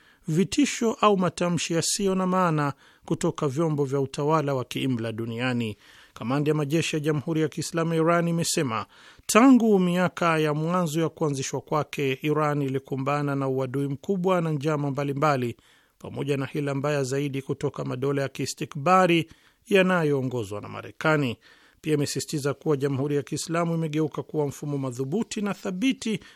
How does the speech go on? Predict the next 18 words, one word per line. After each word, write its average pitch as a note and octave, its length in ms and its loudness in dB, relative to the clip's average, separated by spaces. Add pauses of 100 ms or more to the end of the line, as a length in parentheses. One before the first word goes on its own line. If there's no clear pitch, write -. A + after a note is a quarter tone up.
(100)
kwa F#3+ 120 2
misingi E3+ 440 0
ya C#3+ 100 2
nguvu B2+ 260 -2
ya A#2+ 80 -2
kitaifa D#3+ 580 -4
na E3 80 -2
mamlaka D3 500 -6
kamili, C#3 480 -2 (460)
na - 60 -14
vilevile C3+ 440 0
kuwa D3 260 -2
nguvu D3 280 -2
yenye D#3 220 0
ushawishi D#3+ 560 -2
mkubwa F3 420 -2
katika C3+ 680 -4
medani D3+ 720 0